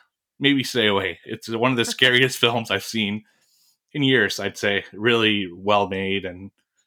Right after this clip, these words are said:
Speaker 1: it's got some good frights. And the last one I watched is, uh, Vampire's Kiss.
Speaker 2: Did you get scared? Were you, were, were you, were
Speaker 1: Uh,
Speaker 2: you scared
Speaker 1: you know,
Speaker 2: watching it really fast?
Speaker 1: not
Speaker 2: Were you
Speaker 1: really,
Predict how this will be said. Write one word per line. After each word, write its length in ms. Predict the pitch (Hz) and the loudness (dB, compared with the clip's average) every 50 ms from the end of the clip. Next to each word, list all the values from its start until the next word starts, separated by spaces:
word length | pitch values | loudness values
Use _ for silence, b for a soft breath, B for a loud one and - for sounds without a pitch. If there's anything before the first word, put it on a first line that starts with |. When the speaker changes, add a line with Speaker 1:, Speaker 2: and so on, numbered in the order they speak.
| _ _ _ | _ _ _
Speaker 1:
it's 80 | _ - | _ 0
got 180 | 117 110 95 | 0 0 0
some 120 | - 107 98 | -2 -4 0
good 180 | 113 110 101 | 0 -2 -2
frights. 600 | - - 110 101 92 87 - - - - - - - _ _ | 0 0 2 2 2 0 -4 -8 -8 -6 -8 -10 -12 _ _
And 480 | - 117 120 120 120 123 127 127 131 123 | -10 -8 -6 -4 -4 -4 -4 -6 -4 0
the 60 | 131 | 0
last 240 | 143 151 151 - - | 0 0 0 0 0
one 100 | 160 156 | 2 2
I 80 | 151 | 2
watched 480 | 151 147 151 156 170 175 - - - - | 2 2 2 2 2 0 -2 -8 -8 -6
is, 260 | 123 139 143 143 139 | -2 -2 -2 -2 0
uh, 220 | 143 143 139 127 117 | 2 2 2 2 2
Vampire's 560 | 110 135 156 175 - - 139 120 101 - - | 2 2 0 0 0 2 2 2 2 0 0
Kiss. 300 | - 98 87 - - - | 0 -2 -2 0 -4 -4
Speaker 2:
Did 160 | 127 123 110 | -4 -2 0
you 100 | 127 143 | -2 0
get 200 | 147 208 220 190 | 2 0 0 0
scared? 360 | - 220 214 233 277 262 247 | 0 2 2 2 2 0 -4
Were 160 | 175 131 120 | -4 -2 -2
you, 240 | 120 127 139 147 165 | 0 0 0 -2 -2
were, 140 | - 151 147 160 - | -2 -2 -4 -2 0
were 100 | 175 147 | -2 0
you, 180 | 147 170 175 - - - _ _ _ _ _ _ _ _ _ _ - | 0 -2 -6 -8 -14 -20 _ _ _ _ _ _ _ _ _ _ 2
were 60 | 170 | 4
Speaker 1:
Uh, 100 | 175 175 | 6 6
Speaker 2:
you 80 | 180 175 | 6 4
scared 240 | - - 208 202 190 | 2 2 2 4 4
Speaker 1:
you 60 | 190 | 4
know, 60 | - | 4
Speaker 2:
watching 200 | 127 127 - 254 | 4 2 0 -4
it 140 | - - - | -6 -6 -4
really 160 | - 190 202 | -4 -4 -2
fast? 100 | 190 170 | 2 4
Speaker 1:
not 160 | 160 165 160 | 4 4 6
Speaker 2:
Were 60 | 143 139 | 4 4
you 60 | 143 | 4
Speaker 1:
really, 140 | 151 156 156 | 4 4 2